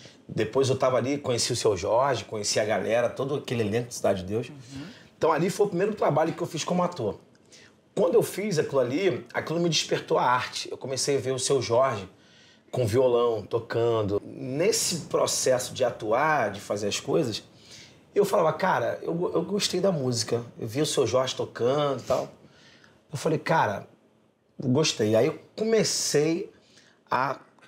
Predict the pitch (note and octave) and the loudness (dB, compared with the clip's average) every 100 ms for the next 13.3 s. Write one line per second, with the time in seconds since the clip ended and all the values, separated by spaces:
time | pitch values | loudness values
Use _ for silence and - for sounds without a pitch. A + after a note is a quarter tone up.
0 | _ A#2 G#2+ C#3+ E3 E3+ D#3 C3 - B2 | _ -6 0 2 2 0 -6 -14 -6 -2
1 | C3+ - C3+ D3 F#3 - D3 B2 A2 C3 | 0 0 -2 -2 -2 -4 -6 -8 -6 -4
2 | C#3 D3 E3+ D#3+ A#2+ - - E3+ E3 G3 | 0 0 2 0 0 -2 -6 -6 -4 -6
3 | E3 C#3+ D#3 - - - - _ - - | -4 -2 -4 -8 -20 -20 -20 _ -20 -20
4 | _ - C3+ D3 - - - A#2+ D3+ E3+ | _ -4 -2 0 0 -2 -2 0 2 0
5 | C#3 - D3 D#3+ E3+ - C#3 C3 C#3+ B2+ | -4 -4 -4 -4 -4 -4 -2 0 0 -2
6 | B2+ B2 A2 G#2+ A#2 B2 A2 A2+ A2+ G#2 | -2 -4 -4 -4 -4 -2 -2 -2 -2 -2
7 | A2+ G#2+ G#2+ G#2+ G#2+ - G#2 A#2+ A#2 A#2+ | -2 -2 -2 -2 -2 -2 -2 -6 -6 -6
8 | - - - D3+ G3 F3+ C#3+ D#3 - C#3 | -10 -20 -8 0 2 2 0 0 0 -2
9 | A#2+ A2+ C3 A#2 G2+ - C#3+ - - A#2+ | -2 -2 -2 0 -2 -2 -2 0 0 -2
10 | A#2 B2 G#2 A#2 C3 - G#2 G2+ B2+ - | -2 -2 0 0 -2 -4 -2 0 0 -4
11 | E3+ - - - G2+ G#2+ A2+ - - G#2 | -16 -18 -8 -2 0 0 0 0 -2 0
12 | G#2 - A2 G2+ A2+ G#2+ C3+ F3 C3 A2 | 0 0 0 0 0 0 -2 -2 -4 -4
13 | G#2+ G2+ A2+ | -2 -4 -6